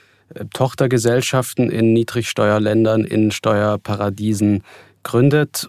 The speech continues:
und entweder darüber Geschäfte abwickelt oder beispielsweise Gewinne in, äh, diese Unternehmensteile dann verschiebt und dort, wo diese,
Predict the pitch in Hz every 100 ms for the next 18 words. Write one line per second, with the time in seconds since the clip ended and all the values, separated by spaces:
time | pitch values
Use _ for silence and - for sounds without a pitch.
0 | - 110 110 107 101 - 101 101 110 104
1 | 101 101 113 120 110 104 101 107 104 -
2 | - 101 139 135 127 120 - - 107 110
3 | 107 101 - - _ 101 - 104 - 101
4 | 101 98 92 113 131 120 - 107 107 104
5 | 104 104 101 101 113 113 110 104 101 104
6 | 110 104 - 101 101 95 - - - 131
7 | 151 - - - - - - 107 98 98
8 | 120 127 113 113 107 104 104